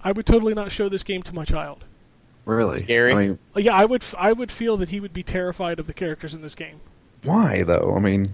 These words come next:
Speaker 1: Because they're extremely dark. Um, there's a
Speaker 2: Are they
Speaker 1: giant
Speaker 2: like zombies or something,
Speaker 1: No,
Speaker 2: or
Speaker 1: no, no. I mean, it's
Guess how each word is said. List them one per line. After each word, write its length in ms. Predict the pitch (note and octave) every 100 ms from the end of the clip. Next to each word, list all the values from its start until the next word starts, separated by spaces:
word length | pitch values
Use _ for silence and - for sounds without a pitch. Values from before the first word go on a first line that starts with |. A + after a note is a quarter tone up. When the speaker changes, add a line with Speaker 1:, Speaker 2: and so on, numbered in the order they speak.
| -
Speaker 1:
Because 300 | F#3+ A3 F3+
they're 160 | F#3+ F3
extremely 480 | - A3 A3+ A#3+ A3
dark. 560 | F3+ E3+ F#3+ F#3 - - - -
Um, 720 | F3 F3 F3+ F3 F3 E3+ E3+ D#3+ - -
there's 220 | F3+ E3+
a 40 |
Speaker 2:
Are 20 |
they 40 | E3+
Speaker 1:
giant 240 | G3 G#2
Speaker 2:
like 160 | A2 G#2 - - - F#2+ - -
zombies 520 | F#2 G#2 D3 F3+ F#3
or 80 | F#3
something, 300 | F3+ F#3+ G3+
Speaker 1:
No, 120 | D#4
Speaker 2:
or 40 |
Speaker 1:
no, 120 | D4 D4
no. 340 | C#4 F3+ F3
I 100 | G3+
mean, 180 | A3+ A3+
it's 180 | A3